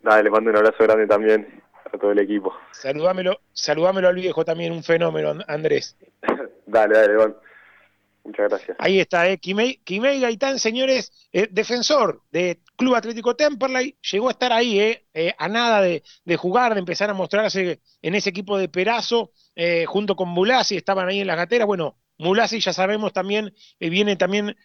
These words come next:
Speaker 2: eh, en la etapa final ya de la recuperación de la lesión de ligamentos, así que quién te dice para el campeonato que viene, no sé si tanto para este, pero para el que viene, Temperley ya no necesite, eh, Guerra, Facu, muchachos allí,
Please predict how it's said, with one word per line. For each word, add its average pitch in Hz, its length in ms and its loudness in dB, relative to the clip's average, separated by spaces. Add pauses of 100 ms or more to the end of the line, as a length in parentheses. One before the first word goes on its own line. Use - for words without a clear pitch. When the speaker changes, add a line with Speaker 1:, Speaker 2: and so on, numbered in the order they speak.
(220)
Speaker 2:
eh, 196 220 -2
en 170 100 -4
la 175 120 2
etapa 208 280 -2
final 247 320 -2
ya 170 140 -4
de 170 100 -6
la 165 80 -4
recuperación 170 540 -4
de 165 340 -4 (180)
la 165 120 0
lesión 175 260 0
de 185 100 0
ligamentos, 196 540 0
así 180 180 -4
que 190 120 -4
quién 214 260 -4
te 214 80 0
dice 226 380 0 (320)
para 175 160 0
el 180 80 -4
campeonato 214 520 0
que 208 120 -2
viene, 214 340 -2
no 185 220 -8
sé 208 140 -4
si 196 120 -10
tanto 196 300 -2
para 190 180 -2
este, 196 180 -4
pero 160 160 -2
para 160 140 -4
el 165 80 -6
que 196 100 0
viene, 226 440 0 (360)
Temperley 233 340 0
ya 240 120 0
no 233 120 -2
necesite, 208 760 -4 (260)
eh, 160 160 -4
Guerra, 190 480 2
Facu, 180 520 -2
muchachos 185 480 -4
allí, 214 380 0